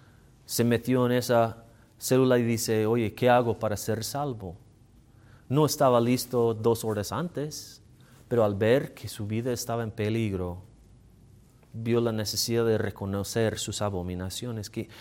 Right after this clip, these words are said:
que nosotros no llegamos a ese punto, que estemos ya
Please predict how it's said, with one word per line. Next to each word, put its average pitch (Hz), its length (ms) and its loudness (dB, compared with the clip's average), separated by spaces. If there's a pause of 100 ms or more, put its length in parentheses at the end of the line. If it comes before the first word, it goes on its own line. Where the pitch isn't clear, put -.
(160)
que 131 120 0
nosotros 190 460 -2
no 185 100 0
llegamos 160 500 0 (100)
a 123 180 6
ese 120 180 0
punto, 101 380 -6
que - 120 -10
estemos 139 420 -4
ya 139 320 2